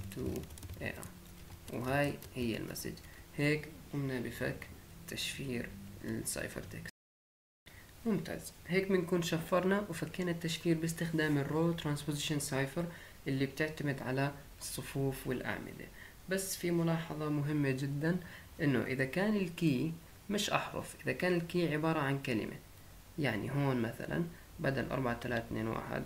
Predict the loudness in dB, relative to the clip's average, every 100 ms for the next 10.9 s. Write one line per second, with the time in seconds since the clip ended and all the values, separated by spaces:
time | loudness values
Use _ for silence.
0 | -4 -6 -6 -6 -2 -4 -4 -10 -16 -8
1 | 0 2 4 2 0 0 2 2 0 0
2 | 4 6 8 8 6 2 -6 -18 -20 -18
3 | -4 -2 0 0 0 2 2 0 0 0
4 | 0 -2 -4 -2 0 -2 -6 -12 -14 -6
5 | -2 -2 -2 -8 -8 -12 -14 -12 -10 -10
6 | -8 -8 -10 -10 -10 -10 -8 -10 -12 -14
7 | -18 -18 -18 -18 -18 -18 -20 -18 -18 -8
8 | -4 -4 -6 -2 0 6 8 8 6 4
9 | 4 4 4 2 0 0 0 -6 -14 -14
10 | 2 4 4 8 8 8 4 4